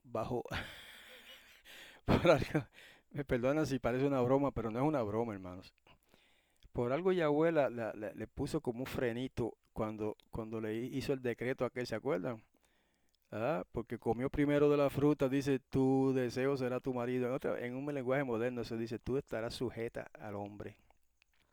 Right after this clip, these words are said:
Porque si la dejan, si las dejan, se quedan con el mundo, hermanos. <laughs> Y es que en realidad tienen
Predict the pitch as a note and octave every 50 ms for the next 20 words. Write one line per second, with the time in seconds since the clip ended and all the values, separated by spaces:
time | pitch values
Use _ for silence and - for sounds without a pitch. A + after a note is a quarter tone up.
0 | _ _ _ - - _ _ _ _ _ _ _ _ _ _ _ _ _ _ _
1 | - - A2+ A2 - A2+ A2 A#2+ A#2 A2+ A#2+ A#2 A#2 A#2+ C3 D3+ E3+ E3+ E3+ E3
2 | D#3+ D#3 - - - B2 A#2+ A#2+ A#2+ B2 C3+ C#3+ D#3 D#3+ D3 C#3 B2+ - B2 B2+
3 | C#3 C#3+ - C#3 B2+ B2 A#2 G#2+ G#2+ G#2 G#2+ A2+ B2+ C3+ C#3 B2 A2 G2 F#2+ F#2
4 | F#2+ F#2 F#2 F#2 F#2+ - - - - - - _ _ - C#3 G2 E2+ - - -
5 | - - - - - F3 - _ _ _ - D#3 C3+ C#3+ - - - _ - -
6 | - - - - - - - _ - - B2 B2+ C#3 - - D#3+ D3 C3+ D3 C3+
7 | C3 B2 A#2+ C3 C#3 C#3 - _ - - C#3+ D3 D#3 D#3 D3+ C#3 C3 C3 -